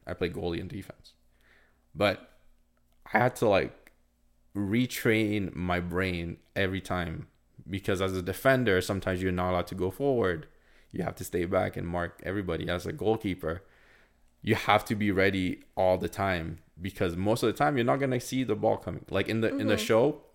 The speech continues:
Speaker 1: you see it a lot because the field is small, but in a regular field, it's,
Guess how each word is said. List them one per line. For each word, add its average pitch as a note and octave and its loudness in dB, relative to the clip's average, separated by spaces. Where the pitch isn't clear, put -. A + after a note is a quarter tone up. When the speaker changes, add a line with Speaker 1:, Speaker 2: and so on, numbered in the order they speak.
Speaker 1:
you G#2+ -2
see B2 2
it A2+ 6
a G#2 6
lot G#2 6
because F2 -2
the D#2+ -12
field F2+ -2
is F2+ -10
small, A#2 0
but - 4
in A#2+ 2
a A#2+ 4
regular E3 6
field, D#3 4
it's, - 2